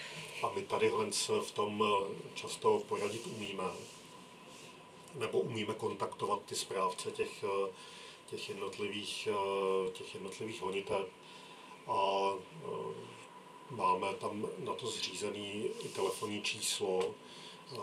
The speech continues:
které třeba zejména na území národního parku je vlastně zveřejněné taky na každém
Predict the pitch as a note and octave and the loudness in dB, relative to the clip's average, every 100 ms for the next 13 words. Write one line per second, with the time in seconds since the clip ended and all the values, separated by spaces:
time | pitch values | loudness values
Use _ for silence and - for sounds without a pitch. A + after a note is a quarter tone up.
0 | F#2+ - G2+ G2 - - C3+ G2 F#2+ G#2 | -6 -4 -2 0 0 2 2 2 0 2
1 | G#2+ C3+ - F#2+ - B2 G#2+ G#2 G#2+ F#2+ | 2 2 4 4 2 -4 -4 -2 -2 -2
2 | F#2+ F#2+ - F#2 - F#2+ - - G#2 G#2 | -4 -6 -4 -4 -2 -2 -4 -4 0 0
3 | - - - - - - G2 G2 - A2+ | -2 -10 -14 -14 -14 -8 -4 -2 0 0
4 | F#2+ G2 G2 F#2+ G2+ G#2 G#2 G2 - - | 0 0 0 -2 0 0 -2 -4 -4 -4
5 | - F#2 - G#2+ G#2 G#2 | -4 -4 0 0 2 0